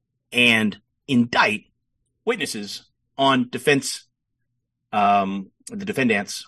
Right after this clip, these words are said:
witness lists. This is what they did. This is federal pound you in the rear end prison kind of stuff here,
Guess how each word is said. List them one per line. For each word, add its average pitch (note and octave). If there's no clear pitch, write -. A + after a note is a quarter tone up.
witness A2+
lists. -
This A#2+
is A2+
what F#2+
they F#2+
did. F#2
This F3
is B2+
federal C3+
pound C3
you B2+
in A#2+
the A2
rear A2
end G#2+
prison A2+
kind F#2+
of F2+
stuff F#2
here, E2+